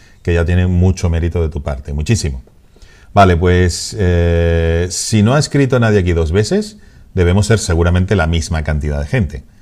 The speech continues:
Entonces vamos a poner igual el mismo, la misma cantidad de gente aquí en, en la ruleta, y lo que hay aquí es un orden diferente, que, por supuesto, no tengo absolutamente nada que ver en el orden que hayáis escrito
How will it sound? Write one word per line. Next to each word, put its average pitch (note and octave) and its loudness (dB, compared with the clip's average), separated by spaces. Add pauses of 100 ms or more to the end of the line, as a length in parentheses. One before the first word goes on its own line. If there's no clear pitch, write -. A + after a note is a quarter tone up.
(380)
Entonces E2 -2
vamos F#2+ 0
a F#2 0
poner G2 2
igual F2+ 2
el D#2+ 0
mismo, F2 -2 (640)
la E2 -4
misma E2+ 0
cantidad F#2+ 0
de D#2 -4
gente D#2+ -2
aquí F2 -2
en, F2+ 0
en F2+ 0
la F#2+ 0
ruleta, B2+ -2 (680)
y D3 4
lo D#3+ 6
que F2+ 4
hay E2 4
aquí E2 0
es F2 2
un G#2 4
orden F2+ 4
diferente, D2 -2
que, G#2+ 2 (480)
por E2 -4
supuesto, E2 -2
no F#2 -4
tengo F2 -4
absolutamente E2 -6
nada D#2 -4
que E2 -6
ver G2+ -4 (320)
en E2+ -6
el E2 0
orden E2 0
que A2 -2
hayáis E2 -4
escrito F#2 -6